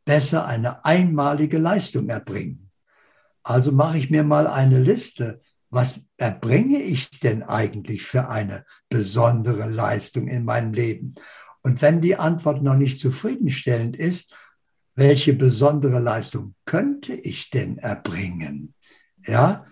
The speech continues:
damit Sie wieder Steigerungsmöglichkeit haben. Und so werden Sie ganz selbstverständlich ein Experte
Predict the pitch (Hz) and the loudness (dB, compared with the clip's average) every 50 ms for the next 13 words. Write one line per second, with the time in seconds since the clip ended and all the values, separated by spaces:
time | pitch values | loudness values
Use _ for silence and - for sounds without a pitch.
0 | _ _ _ - - - 110 117 - - - 110 107 127 131 160 175 170 135 - | _ _ _ -10 -6 -2 -2 -2 -2 -2 -4 -2 0 2 2 2 0 -2 -6 -4
1 | - - 120 127 131 127 120 104 107 101 - - - 117 113 - - - - - | 2 4 6 6 4 4 2 -4 -4 -6 -10 -10 -10 -8 -8 -8 -10 -12 -16 -14
2 | - - - 92 - - 101 95 85 - - - _ - - - - - - _ | -10 -10 -10 -10 -8 -10 -12 -12 -12 -14 -16 -20 _ -20 -20 -20 -20 -20 -20 _
3 | - _ - 127 117 107 95 117 139 170 202 202 170 156 156 170 170 165 151 139 | -20 _ -4 -2 -2 -2 2 4 4 4 4 2 2 2 2 2 0 -2 -4 -2
4 | 135 131 120 135 147 170 220 202 180 - - 147 151 147 - - - 139 131 - | -2 -2 0 2 0 0 0 0 -4 -2 0 0 0 0 -2 -2 -2 -2 -2 0
5 | - 143 135 143 143 - 135 131 - 143 - 120 117 117 - 131 131 - - - | 0 0 0 0 0 -2 -6 -6 -4 -4 -4 -4 -4 -4 -4 -4 -6 -8 -10 0
6 | - 131 127 127 143 135 131 - 151 139 147 | 4 6 8 8 6 4 2 -2 -2 -2 -4